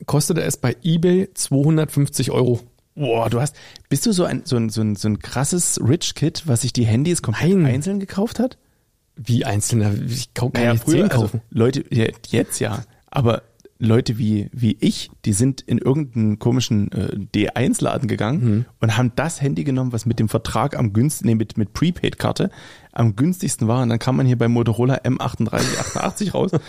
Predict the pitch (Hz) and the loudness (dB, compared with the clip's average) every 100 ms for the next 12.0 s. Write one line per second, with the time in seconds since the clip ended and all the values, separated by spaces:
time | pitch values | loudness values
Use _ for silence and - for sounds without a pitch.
0 | - - - - 117 135 - 135 - 120 | -16 -16 -14 -4 0 0 0 -4 0 -2
1 | - 135 - 131 151 147 165 165 151 120 | 0 -2 0 2 2 2 2 2 2 0
2 | 123 - - - - 127 135 165 190 - | -2 -6 -18 -16 -4 -2 0 -2 -6 -4
3 | 147 135 175 156 175 190 180 160 156 170 | -2 0 0 0 0 0 0 2 2 2
4 | 170 139 - 156 202 151 175 135 131 156 | 2 0 0 -2 0 0 0 -2 0 -2
5 | 156 156 170 160 - 165 - - 156 - | 0 2 2 2 0 -8 -4 -2 -2 -2
6 | 143 135 151 _ - 135 135 143 175 156 | 0 0 -4 _ -18 -8 -4 0 2 2
7 | 131 165 165 147 143 147 165 170 131 110 | 2 0 0 0 0 2 2 4 2 2
8 | 110 113 107 92 - - - - - 135 | 0 0 -2 -2 -12 -20 -18 -18 -2 2
9 | 120 120 117 - - _ - 117 104 95 | 2 2 2 -2 -10 _ -2 2 2 2
10 | 143 196 - 117 107 113 117 135 143 113 | 2 0 2 2 2 2 0 0 0 -2
11 | 113 165 - 165 180 135 123 131 123 135 | -4 -6 -2 -2 -2 -2 -2 0 0 -2